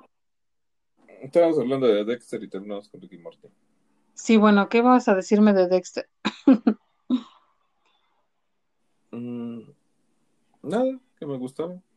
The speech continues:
Speaker 1: <laughs>
Speaker 2: A mí también me
Speaker 1: Era
Speaker 2: gustaba.
Speaker 1: buena. Pero la, entramos, eh, en discusión por, por cuando trajo a
Speaker 2: Por lo
Speaker 1: sus,
Speaker 2: del viaje en
Speaker 1: a
Speaker 2: el
Speaker 1: sus
Speaker 2: tiempo.
Speaker 1: futuros. Ajá. Que si era posible.
Speaker 2: Ah, bueno,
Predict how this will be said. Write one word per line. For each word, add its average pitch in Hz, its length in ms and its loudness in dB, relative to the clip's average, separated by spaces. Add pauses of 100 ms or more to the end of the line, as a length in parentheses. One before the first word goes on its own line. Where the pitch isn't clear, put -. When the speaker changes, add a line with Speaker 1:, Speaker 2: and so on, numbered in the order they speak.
Speaker 1:
<laughs> - 1040 -8
Speaker 2:
A - 1800 -4
mí 262 100 6
también 202 240 2
me 190 80 -4
Speaker 1:
Era 139 140 0
Speaker 2:
gustaba. 170 220 0
Speaker 1:
buena. 135 260 -12 (1500)
Pero 135 540 -6
la, 120 160 -12
entramos, 160 480 -10
eh, 131 280 -10
en 117 100 -12
discusión 123 600 -16
por, 127 180 -4 (800)
por 95 200 -12
cuando 95 400 -6
trajo 107 400 -6
a 87 160 -6
Speaker 2:
Por 196 160 -2
lo 202 100 0
Speaker 1:
sus, - 40 -10
Speaker 2:
del - 160 -18
viaje 214 280 2
en 214 60 6
Speaker 1:
a 190 60 4
Speaker 2:
el 180 60 -2
Speaker 1:
sus - 100 -14
Speaker 2:
tiempo. 190 180 -10
Speaker 1:
futuros. - 500 -2 (1120)
Ajá. 107 400 -12 (1040)
Que - 100 -14
si 208 120 -4
era 202 140 -2
posible. 220 300 0
Speaker 2:
Ah, 233 220 4
bueno, 240 320 0